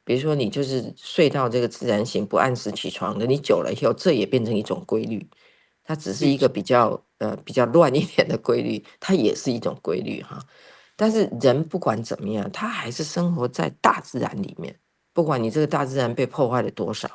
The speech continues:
Speaker 1: 就这个大环境有它的规律，你地球还是得照着这样转，它不能，它不能扭着转，对吧？
Speaker 2: 嗯。
Speaker 1: 哎，所以呢，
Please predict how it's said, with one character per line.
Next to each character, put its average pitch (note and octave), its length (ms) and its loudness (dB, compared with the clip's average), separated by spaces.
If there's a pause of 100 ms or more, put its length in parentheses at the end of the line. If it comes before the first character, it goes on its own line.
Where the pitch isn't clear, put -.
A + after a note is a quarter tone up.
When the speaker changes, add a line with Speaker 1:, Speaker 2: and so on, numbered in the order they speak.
(320)
Speaker 1:
就 F#3 120 4
这 F#3 80 4
个 F#3 120 2
大 G#3+ 240 2
环 - 480 -4
境 D3+ 260 2
有 G#2 120 0
它 G#2 260 -2
的 G2 80 -4
规 - 240 -4
律， - 260 -8 (300)
你 E3+ 100 6
地 G#3+ 140 6
球 G3 120 6
还 D#3 140 4
是 E3+ 100 0
得 A#2 140 4
照 F#3+ 260 4
着 A2+ 120 -4
这 D3 100 -2
样 B2 160 0
转， B2+ 240 0
它 - 80 -8
不 G3 160 2
能， D3+ 300 0 (420)
它 G3 140 -2
不 G#3 80 2
能 G3+ 180 8
扭 F3 260 4
着 A#2+ 140 4
转， C3 320 2
对 A#2+ 100 -4
吧？ A2 220 -4 (320)
Speaker 2:
嗯。 E3+ 480 2 (520)
Speaker 1:
哎， A2+ 260 -6 (240)
所 D#3+ 280 2
以 G3+ 140 0
呢， B2 340 -6